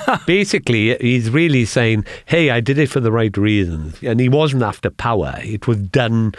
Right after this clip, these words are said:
to get the hostages out of Lebanon. It was done to undermine a Cold War enemy. You know, it's not like Watergate, where Richard Nixon is trying to subvert a free election.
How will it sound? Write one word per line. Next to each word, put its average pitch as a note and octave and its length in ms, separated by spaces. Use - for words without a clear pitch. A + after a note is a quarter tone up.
to - 80
get A2 180
the - 80
hostages A2+ 600
out A2 300
of F#2 280
Lebanon. G#2 500
It F2+ 140
was F2 200
done G2+ 380
to F#2+ 360
undermine A#2 580
a F#2+ 60
Cold A#2 440
War G2+ 440
enemy. G2+ 460
You D3 180
know, B2+ 140
it's C3 120
not F#3 140
like D3+ 140
Watergate, A#2+ 800
where G#2+ 340
Richard A#2 280
Nixon A2 320
is G#2 120
trying G#2+ 240
to G2+ 80
subvert G#2+ 480
a G2 40
free A2 260
election. G2+ 560